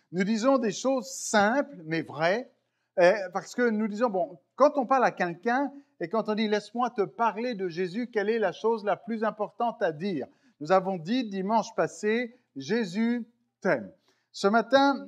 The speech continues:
nous voulons dire quelque chose de simple aussi, qui, qui peut paraître évident pour des, des chrétiens, pour des gens qui, qui ont l'habitude d'aller à l'église, quoique des fois,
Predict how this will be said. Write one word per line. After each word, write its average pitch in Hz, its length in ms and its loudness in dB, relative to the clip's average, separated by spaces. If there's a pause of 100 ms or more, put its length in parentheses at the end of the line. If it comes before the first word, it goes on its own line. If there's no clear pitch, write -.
nous 196 140 -8
voulons 240 240 0
dire 247 240 -2
quelque 220 280 0
chose 233 520 -4
de 180 160 2
simple 240 380 -2
aussi, 254 500 -6
qui, 208 280 -8 (300)
qui 185 140 -10
peut 247 180 0
paraître 233 460 -4 (200)
évident 247 800 -4 (100)
pour 165 220 -8
des, 160 580 -4 (320)
des 139 160 -4
chrétiens, 214 720 -2 (260)
pour 156 120 -10
des 156 220 -2
gens 202 260 0
qui, 170 400 -6
qui 165 180 -8
ont 160 60 -2
l'habitude 180 460 -2
d'aller 180 180 4
à 180 40 2
l'église, 170 320 -4
quoique 247 340 -6
des 151 180 -8
fois, 214 400 -4